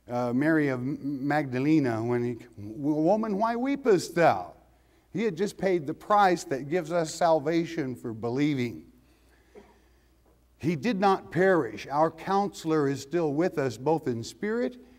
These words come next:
and through this word. "For pangs have taken thee as a woman in travail," meaning it's the birth of a new age.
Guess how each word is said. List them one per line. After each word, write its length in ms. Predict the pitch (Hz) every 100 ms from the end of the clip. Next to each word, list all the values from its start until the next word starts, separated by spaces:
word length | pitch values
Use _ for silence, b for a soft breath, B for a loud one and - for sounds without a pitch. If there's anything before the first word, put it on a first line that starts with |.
| B B B
and 240 | - 123 120
through 220 | 151 160
this 240 | 151 151
word. 640 | 139 147 139 127 98 - - _ _ _ b b b b b b b _ _ _ _ _ _ _ _ _ _ _ _ -
"For 480 | 170 175 165 143 - - -
pangs 640 | 220 240 180 143 139 135
have 240 | 147 131
taken 460 | - 196 190 156 131
thee 240 | 143 151
as 160 | 127 120
a 80 | 131
woman 420 | 131 165 175 160
in 160 | 156 147
travail," 680 | 143 120 127 143 117 107
meaning 280 | 113 135 127
it's 200 | 123 113
the 140 | - 117
birth 460 | 117 175 196 190
of 140 | 151 139
a 80 |
new 320 | 143 156 165 147
age. 580 | 147 127 113 92 -